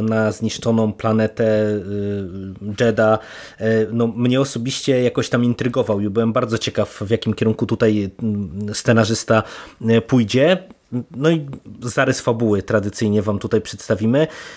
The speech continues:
E, wi-, trafiamy na Jedę, kie-, gdzie to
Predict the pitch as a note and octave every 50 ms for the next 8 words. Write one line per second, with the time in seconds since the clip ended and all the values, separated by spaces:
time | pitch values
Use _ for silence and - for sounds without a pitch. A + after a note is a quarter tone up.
0 | - - A#2 A#2 A#2 A#2 A#2 A2+ A2 A2 - A2 A#2 A2+ A2 G#2 C3 B2+ - C3+
1 | C3 B2+ - E3 D#3 D3+ D3+ D3 C#3+ C#3+ C#3+ C#3+ C3+ - - - C3+ A#2+ A#2 A#2+
2 | A#2 A2+ A2+ A2 G#2 G2 - B2+ A#2 A2 B2+ B2+ C3 B2 A#2+ - - B2 A#2 A2+
3 | G#2+ G2 G#2 - A#2+ A#2 A2+ G#2+ - - A#2 A2 A2 A2 A2 G#2+ G#2